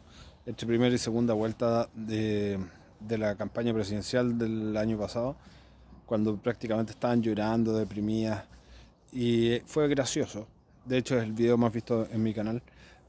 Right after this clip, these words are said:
Pero ahora se superaron definitivamente. Es como que trabajaran en contra del apruebo, ¿no es cierto?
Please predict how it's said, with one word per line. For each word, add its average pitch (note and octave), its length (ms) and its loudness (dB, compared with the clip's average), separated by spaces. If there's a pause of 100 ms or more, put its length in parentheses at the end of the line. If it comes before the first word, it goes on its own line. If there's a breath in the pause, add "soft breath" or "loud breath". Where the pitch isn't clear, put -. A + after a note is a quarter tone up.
(140)
Pero A2+ 360 4
ahora C#3+ 340 8
se C#3 140 -4
superaron A2 560 -6
definitivamente. A#2+ 760 -2
Es A2+ 60 -4
como E3 240 0
que F3 140 2
trabajaran D3 600 0
en B2+ 60 2
contra C#3+ 420 -2
del G#2+ 120 2
apruebo, F#2 400 -6
¿no G2 60 -6
es F#2+ 80 -8
cierto? C3+ 320 -10